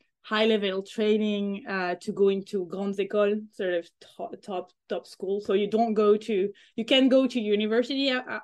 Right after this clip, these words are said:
out of high school in France, but you can also go to this classe préparatoire with a lot of course and a lot of training and a lot of exams. And then you go through national contests to enter either engineering school or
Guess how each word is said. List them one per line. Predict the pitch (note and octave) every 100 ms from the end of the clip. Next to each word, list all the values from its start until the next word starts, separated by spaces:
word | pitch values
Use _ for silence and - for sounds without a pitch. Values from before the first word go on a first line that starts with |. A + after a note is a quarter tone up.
| A3
out | A3+
of | A3+ G#3+
high | - F3+ G3+
school | - C4 B3+
in | B3
France, | C4 B3 B3+ -
but | G3+
you | G3+
can | G3+ F#3+ -
also | G3+ G#3 G#3
go | G#3 G3+
to | G3+ G3+
this | F#3 G3 - _ _ _ -
classe | A#3 G#3+ G#3+
préparatoire | A3+ G#3 G3+ G3 G3 G#3+ G3
with | F3+
a | F3
lot | G#3 A#3+
of | A#3+ -
course | A3+ G#3 G#3 G#3
and |
a | F3+
lot | G3 G#3
of | G#3 _ - _ -
training | G#3+ G3+ G3+ G3+
and | F#3+
a |
lot | F3+ G#3
of | G#3 -
exams. | F3+ F3+ A#3 C4+ D4 -
And | G3 G#3
then | G#3+
you | G#3+
go | G#3 G3+
through | G3+ - G3
national | G3 A3+ - G#3+
contests | G#3 G3 G#3+ A#3 D#4 - -
to | A3+
enter | G3+ G3+ G#3+ G3+ G3 -
either | G#3+ A3 G#3
engineering | F3+ G3 G#3 G#3+ G#3 G#3
school | - G3 G3
or | F3+ E3+ E3+